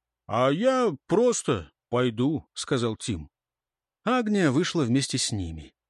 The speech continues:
Яна быстро пошла к своему подъезду, но, обернувшись, увидела, что Катя и Ткачев идут вместе — а Агния уже обогнала их и бежит к библиотеке.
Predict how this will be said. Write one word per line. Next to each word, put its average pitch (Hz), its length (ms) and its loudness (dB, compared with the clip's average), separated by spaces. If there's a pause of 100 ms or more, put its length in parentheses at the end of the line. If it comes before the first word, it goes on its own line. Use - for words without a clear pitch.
(240)
Яна 151 460 0
быстро 180 400 -4
пошла 151 420 -2
к - 40 -6
своему 127 400 0
подъезду, 196 520 -2
но, 208 220 4
обернувшись, 196 760 0
увидела, 190 540 2
что - 300 -2
Катя 202 460 -2
и 156 100 2
Ткачев 160 500 -2
идут 170 240 0
вместе — 151 720 0 (560)
а 117 220 -2
Агния 160 480 0
уже 120 240 0
обогнала 127 560 0
их - 260 -4
и 190 60 -2
бежит 156 480 -4 (260)
к - 40 -14
библиотеке. 156 800 -4